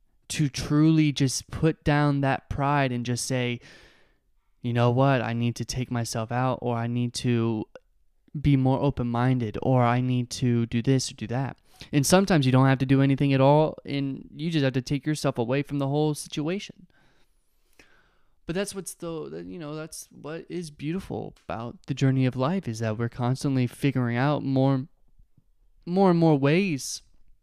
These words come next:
not even, not ways, more and more things about ourselves, and more and more things that we are finding in our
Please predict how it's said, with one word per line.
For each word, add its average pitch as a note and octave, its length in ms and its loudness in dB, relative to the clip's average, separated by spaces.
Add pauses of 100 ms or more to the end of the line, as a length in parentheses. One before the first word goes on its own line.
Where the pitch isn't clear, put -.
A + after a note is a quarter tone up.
(1800)
not E3 200 6
even, B2+ 380 4
not C3+ 300 -2
ways, D3 460 4
more C3+ 280 6
and D#3 100 6
more C#3+ 680 4 (100)
things D3 400 0
about C3+ 400 2
ourselves, G#2+ 920 -6 (1200)
and C#3+ 160 2
more D#3+ 240 10
and D3+ 100 4
more D3 280 6
things C#3 580 2
that B2 580 0 (260)
we D3 120 8
are C#3 100 8
finding C#3 880 0
in C3+ 180 -4
our B2 160 -2